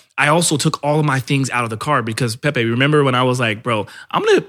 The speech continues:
I'm gonna," even though I have this amazing jacket that, that Ingrid got for me,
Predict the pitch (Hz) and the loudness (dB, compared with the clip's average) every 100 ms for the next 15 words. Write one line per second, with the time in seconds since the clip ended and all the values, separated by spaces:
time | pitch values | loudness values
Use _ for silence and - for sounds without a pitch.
0 | _ _ _ - 208 240 190 - 214 226 | _ _ _ -4 0 0 0 0 2 4
1 | 214 190 175 156 147 - 131 135 151 147 | 4 4 2 0 -2 -2 0 2 2 2
2 | 127 123 147 135 127 117 - 123 117 123 | 2 0 0 -4 -4 -6 -8 -6 -6 -4
3 | 127 135 123 120 117 135 143 170 | -2 -2 -2 -2 -4 -2 0 0